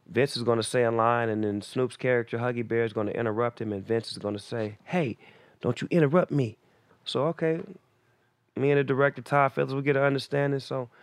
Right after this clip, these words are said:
it's time to shoot. So now we on set, so nigga like, "And action." The nigga saying his lines, I'm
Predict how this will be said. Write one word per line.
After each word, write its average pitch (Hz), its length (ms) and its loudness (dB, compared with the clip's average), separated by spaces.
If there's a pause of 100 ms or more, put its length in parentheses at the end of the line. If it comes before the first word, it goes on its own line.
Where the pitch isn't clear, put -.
(220)
it's - 140 -4
time 143 300 4
to 139 60 -2
shoot. 175 360 -2 (420)
So - 100 -6
now 165 240 2
we 156 140 2
on 143 180 0
set, 180 360 -6
so - 100 -16
nigga 135 300 -8
like, 127 240 -10
"And 247 320 -2
action." - 340 0 (640)
The - 80 -12
nigga 120 220 -2
saying 131 280 0
his 127 140 -2
lines, 127 380 -6
I'm 135 200 -10